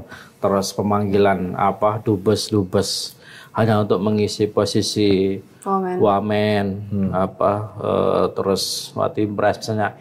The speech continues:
Speaker 1: Ini dianggap sebagai apa ya? Eh, sesuatu yang, eh, main-main gitu loh. Apalagi dubes Amerika misalnya ya.
Speaker 2: Hmm, hmm.
Speaker 1: Itu kan posisi yang sangat strategis misalnya. Kalau misalnya,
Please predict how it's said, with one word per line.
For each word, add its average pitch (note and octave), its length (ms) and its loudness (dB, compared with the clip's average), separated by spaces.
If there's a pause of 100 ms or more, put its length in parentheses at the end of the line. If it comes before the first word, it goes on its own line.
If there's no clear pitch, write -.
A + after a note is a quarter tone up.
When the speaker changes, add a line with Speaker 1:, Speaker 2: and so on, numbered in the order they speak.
(300)
Speaker 1:
Ini D#3+ 160 2
dianggap C3 400 2
sebagai G#2+ 320 -2
apa A#2+ 440 0
ya? F2 220 -4 (600)
Eh, A#2+ 240 2
sesuatu B2 500 2
yang, C#3+ 420 0
eh, A2+ 880 4
main-main C3 580 2
gitu A#2+ 280 0
loh. F2 120 -8 (100)
Apalagi A2+ 440 2
dubes A2 260 -2
Amerika G#2 460 0
misalnya F2 400 -4
ya. - 60 -6
Speaker 2:
Hmm, G3+ 180 -4
hmm. F#3 140 -8 (120)
Speaker 1:
Itu B2 160 0
kan E3 160 2
posisi C3 240 -2
yang G#2+ 80 0
sangat A2 300 -2
strategis B2+ 560 0
misalnya. F#2 400 0 (360)
Kalau B2+ 240 4
misalnya, C3 360 2